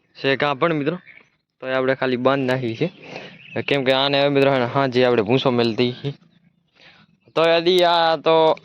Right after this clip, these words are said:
છે ને આજનો દી બંધ, બંધ હશે. કાલ તો આ મિત્રો છે ને ભીલી બાંધવાની છે, ભીલી. કેમ કે હવે મિત્રો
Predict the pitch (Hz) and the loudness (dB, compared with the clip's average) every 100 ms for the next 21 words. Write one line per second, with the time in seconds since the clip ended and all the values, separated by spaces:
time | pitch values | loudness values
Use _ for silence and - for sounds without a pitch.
0 | 160 160 135 165 160 143 139 139 113 131 | -4 0 0 0 -2 -2 -2 -2 -2 0
1 | 147 123 123 143 180 _ 123 127 123 131 | 2 0 -2 -4 -8 _ -4 -2 0 -2
2 | 131 127 127 117 104 143 135 127 110 117 | 0 -2 0 0 0 0 2 0 0 0
3 | 120 117 101 127 131 127 135 131 127 131 | 0 0 0 0 0 0 0 0 0 0
4 | 120 127 | 0 0